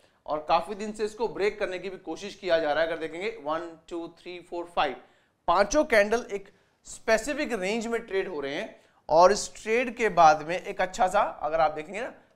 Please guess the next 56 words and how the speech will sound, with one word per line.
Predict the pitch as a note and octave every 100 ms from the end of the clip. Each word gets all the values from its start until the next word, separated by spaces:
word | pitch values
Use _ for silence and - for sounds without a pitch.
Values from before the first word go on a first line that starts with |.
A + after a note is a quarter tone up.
| _
लगातार | C#3 D#3 F3+ G3 F#3+
वॉल्यूम | F3+ G3 F#3+
डिप | G3 G#3
हो | F#3
रही | F#3
थी | G#3 C#4+ -
और | D#3 D3+
आज | D#3+ A3 - - _ _
ब्लास्ट | D3 F3+ F3+ -
किया | F3 F3
है, | G3 G#3+ - -
एक | F3
अच्छी | F#3 -
मूव | G#3+ G3+ E3
दिया | D#3 C#3
है, | A#2+ - _ _ _
तो | G#3
इसको | A#3+ C4+
कहते | A#3 G#3+ A3+
हैं | C4+
ब्रेकआउट | G#3 A#3 A#3 A3 -
पैटर्न। | D3 C3+ B2+ A#2+ _ _ _
तो | F3+
अगर | G3+ A#3
ये |
सक्सेसफुल | B3 G#3+ B3 A3+ B3
हो | G#3+
जाता | A#3 F#3+ G3
है | A3
और |
ये | G#3
लेवल | F#3+ G3 G#3 - _ _
अचीव | D#3 D#3+ A3
हो | F#3+ F#3
जाता | F#3
है, | F3+
इसके | F3 F#3+
ऊपर | F#3
होल्ड | E3+ F#3 F#3
कर | E3
लेता | D3+ C#3
है, | F#3+
तो | G3
अच्छा | - G#3
बाय | C#3+ C#3
बनेगा। | C#3+ D3 D#3+ B3 - - _ _ _ _
वापस | E3 F#3+ D4+ B3+
नीचे | C#4 C#4+
गिरेगा | B3 B3 B3
तो | B3+ B3+
टू | - B3+ A#3+
एटी | A3 A3
सिक्स | A3 - A#3 -
के | A3+ G3
नीचे | E3+ E3 F3+
आपका | C#3+ - G#3